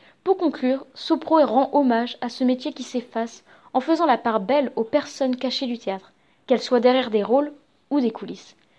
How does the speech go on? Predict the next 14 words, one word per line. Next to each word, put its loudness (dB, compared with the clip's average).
Et 4
même 4
au-delà 4
des 0
textes, 0
la 4
pièce -2
est 4
mue 6
par 0
l'envie 2
de 2
représenter 2
l'invisible. -4